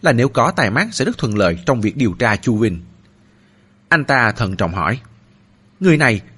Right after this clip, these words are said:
cho làm tai mắt của mình có đáng tin cậy không?" "Em thấy có thể thử xem." Trình Dũng Binh nói, "Cậu đệ tử này mang ơn cứu mạng của ông ta. Hơn nữa mấy năm nay làm lái xe cho bên Chu Vinh cũng không suôn sẻ.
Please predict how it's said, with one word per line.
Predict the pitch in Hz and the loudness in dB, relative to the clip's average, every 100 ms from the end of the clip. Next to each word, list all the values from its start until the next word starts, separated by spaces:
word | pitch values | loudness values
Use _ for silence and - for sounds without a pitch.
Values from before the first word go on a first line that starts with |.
| _ | _
cho | 175 | 2
làm | 156 113 | 4 2
tai | 104 107 | 0 0
mắt | 117 - | 0 -2
của | 110 | 0
mình | 120 95 85 - _ | 0 -2 -4 -14 _
có | 160 | 2
đáng | 127 135 196 | 4 2 0
tin | 131 | -2
cậy | 107 82 | 0 -2
không?" | - 113 85 - _ _ _ _ _ _ _ _ _ _ _ | 0 -4 -4 -14 _ _ _ _ _ _ _ _ _ _ _
"Em | - 147 | -4 -4
thấy | 123 123 143 | 0 0 0
có | 277 | 0
thể | 185 | 0
thử | 104 101 | 0 -2
xem." | 98 135 107 107 - _ _ _ _ _ _ | 0 0 -2 -6 -18 _ _ _ _ _ _
Trình | 135 120 | 0 2
Dũng | 113 131 | 0 0
Binh | 139 | 0
nói, | 117 110 220 - - _ _ | 2 0 -2 -10 -20 _ _
"Cậu | 165 | 4
đệ | 131 | 4
tử | 113 107 | 2 0
này | 131 123 | 0 -2
mang | 101 127 | 0 0
ơn | 120 113 | 0 0
cứu | 113 175 | 0 0
mạng | 208 87 | 0 0
của | 87 | -2
ông | - 107 | -2 0
ta. | 117 101 87 - _ _ _ _ _ _ | 0 0 -2 -10 _ _ _ _ _ _
Hơn | - 214 131 | -2 2 2
nữa | 101 | 2
mấy | 101 147 | 2 0
năm | 190 135 | 0 0
nay | 127 104 - - | 0 0 -4 -6
làm | 160 120 | 0 0
lái | 107 | 0
xe | 175 156 | 0 -2
cho | 127 | 0
bên | 123 117 107 | 0 0 0
Chu | 135 | 0
Vinh | 123 120 98 - | 2 0 -2 -4
cũng | 95 | -4
không | - 135 95 | -2 -2 -2
suôn | 117 | -4
sẻ. | 101 - 117 | -2 -4 -4